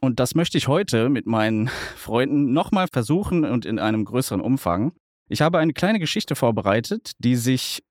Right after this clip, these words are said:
in fünf Etappen beziehungsweise fünf kleinen Abschnitten untergliedert. Und ihr habt am Ende jeder einzelnen Etappe immer die Möglichkeit,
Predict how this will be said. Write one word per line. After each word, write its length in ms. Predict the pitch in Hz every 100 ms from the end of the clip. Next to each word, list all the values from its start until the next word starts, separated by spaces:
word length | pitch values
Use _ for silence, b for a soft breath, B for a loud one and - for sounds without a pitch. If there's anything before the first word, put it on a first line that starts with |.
| _
in 500 | 120 113 113 110 110 -
fünf 480 | - - 196 294 -
Etappen 460 | 117 - 110 - 180
beziehungsweise 800 | 113 - 113 107 101 101 104 101
fünf 320 | - 127 -
kleinen 260 | 110 98 -
Abschnitten 500 | 143 - 185 - 139
untergliedert. 1040 | 127 131 131 113 120 113 120 117 143 170
Und 160 | 127 135
ihr 120 | 127
habt 160 | 151 - -
am 140 | 123 -
Ende 240 | 226 202
jeder 400 | 175 156 156 -
einzelnen 380 | 120 143 - 113
Etappe 380 | 92 - 120 120
immer 260 | 147 190
die 80 | 151
Möglichkeit, 680 | 117 127 123 - 117 110